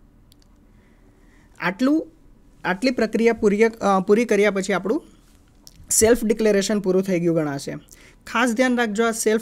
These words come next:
ડિક્લેરેશનની પ્રક્રિયા ખૂબ જ અગત્યની છે, કેમ કે જ્યારે આપણા નિષ્ઠા એફ એલ એનના કોર્સ શરૂ થશે, નિષ્ઠા થ્રી પોઇન્ટ ઝીરોના કોર્સ શરૂ થશે, ત્યારબાદ રાજ્ય કક્ષાએ, જિલ્લા કક્ષાએ તેમજ અલગ અલગ સ્તરે મોનિટરિંગ આનું કરવામાં આવશે.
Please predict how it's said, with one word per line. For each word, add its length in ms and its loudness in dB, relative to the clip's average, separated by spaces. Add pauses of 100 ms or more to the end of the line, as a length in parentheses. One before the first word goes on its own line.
ડિક્લેરેશનની 640 0
પ્રક્રિયા 480 -2
ખૂબ 340 0
જ 120 2
અગત્યની 600 0
છે, 240 -6 (340)
કેમ 140 -4
કે 140 -2
જ્યારે 300 -2
આપણા 240 -4
નિષ્ઠા 560 -4
એફ 160 -6
એલ 100 2
એનના 220 -2
કોર્સ 420 -4
શરૂ 340 2
થશે, 340 -4 (540)
નિષ્ઠા 440 -4 (120)
થ્રી 160 0
પોઇન્ટ 280 0
ઝીરોના 360 0
કોર્સ 440 -2
શરૂ 340 2
થશે, 340 -6 (380)
ત્યારબાદ 460 0
રાજ્ય 400 0
કક્ષાએ, 460 -2
જિલ્લા 340 0
કક્ષાએ 400 -2
તેમજ 320 -2
અલગ 280 0
અલગ 200 0
સ્તરે 400 -2 (140)
મોનિટરિંગ 600 0
આનું 180 0
કરવામાં 440 -2
આવશે. 280 -6